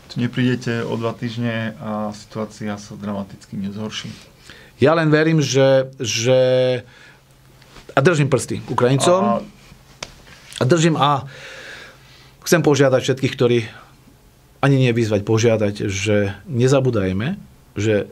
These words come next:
Speaker 2: ľudskosť sa hodnotí aj podľa iných skúseností a ľudskosť, viete, človek nemusí byť zlý, ale môže byť ľudský. Ale nebližme. Nebližme a snažme sa pochopiť, pretože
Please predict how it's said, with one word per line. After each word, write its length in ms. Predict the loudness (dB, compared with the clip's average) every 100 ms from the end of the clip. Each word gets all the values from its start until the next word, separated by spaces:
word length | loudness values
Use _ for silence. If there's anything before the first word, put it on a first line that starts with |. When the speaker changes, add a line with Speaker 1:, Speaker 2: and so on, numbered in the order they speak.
| -8
Speaker 2:
ľudskosť 800 | 0 0 0 -2 0 0 -4 -14 -20 _ _
sa 240 | -8 -2 0
hodnotí 560 | 0 -2 -4 -2 -2
aj 160 | 0 -2 -2
podľa 320 | -4 -2 -2
iných 400 | -2 -2 -2 -4 -8 -20 _ _ _ _ _ _ _ _ _ _ _ -16
skúseností 880 | -6 -4 -2 -2 -2 -6 -6 -6
a 240 | -4 -6 -8 -6
ľudskosť, 640 | -6 -6 -6 -8 -8 -12 -20 _ _ -20 -6
viete, 240 | -4 -2
človek 240 | -2 0 0
nemusí 320 | -2 -2 -2
byť 120 | -2
zlý, 160 | -2 -2
ale 160 | -2 -2
môže 160 | -4
byť 160 | -4 -6
ľudský. 400 | -6 -8 -12 -16 -18 -20 -20 -20 -20 -20 _ _ _
Ale 560 | -4 -2 0 0 -2 -4 -6 -6
nebližme. 480 | -2 0 0 -4 -10 -18 _ _ _ _ _ _
Nebližme 560 | -6 -2 0 -2 -2 -4
a 80 | -4
snažme 400 | -6 -8 -6 -6
sa 80 | -6
pochopiť, 640 | -6 -6 -6 -4 -6 -8 -10
pretože 560 | -10 -6 -6 -6 -6